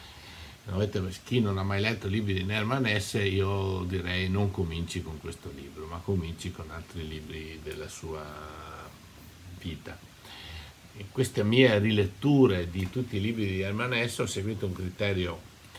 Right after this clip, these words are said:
rigorosamente cronologico, non ricordo il suo tempo se l'ho seguito, ma non credo.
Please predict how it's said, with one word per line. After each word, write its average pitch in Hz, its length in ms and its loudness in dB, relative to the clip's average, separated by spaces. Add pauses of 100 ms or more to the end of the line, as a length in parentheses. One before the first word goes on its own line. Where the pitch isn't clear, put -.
(200)
rigorosamente 107 840 6
cronologico, 87 1000 0 (500)
non 104 160 4
ricordo 110 400 6
il 95 40 2
suo 95 120 0
tempo 90 460 -2 (100)
se - 160 -4
l'ho 80 100 -4
seguito, 78 400 -8
ma 85 140 -4
non 85 140 -2
credo. 71 280 -8